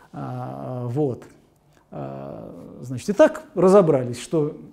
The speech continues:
этот интеграл сходится, сходится. Ну и, конечно, э, эта функция, очевидно, не элементарная.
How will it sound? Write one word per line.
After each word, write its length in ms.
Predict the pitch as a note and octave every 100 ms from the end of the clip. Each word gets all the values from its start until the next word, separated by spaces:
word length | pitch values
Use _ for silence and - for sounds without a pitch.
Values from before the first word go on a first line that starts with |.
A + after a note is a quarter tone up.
| _ C4
этот 340 | A3+ F3+ -
интеграл 580 | D#3+ E3+ D#3+ C#3 A#2 - _ _ _ _ _
сходится, 760 | - - A3+ D4 G#3+ - - B2+ A2+ - _ _ _ _ _
сходится. 680 | - - D#3 B2+ - - - - - -
Ну 140 | F#3 B3+
и, 60 |
конечно, 680 | F#3+ F3+ A3 - F3 D#3 B2+ - - _ _ _ _
э, 320 | F#3+ D#3+ C#3+
эта 140 | C#3 D3
функция, 500 | - E3+ D3 D3+ C#3
очевидно, 480 | C#3 G3 F#3+ C#3 C3+
не 220 | C#3 C#3+
элементарная. 920 | C3+ D3 D#3+ B3 B3 E3 B2+ A2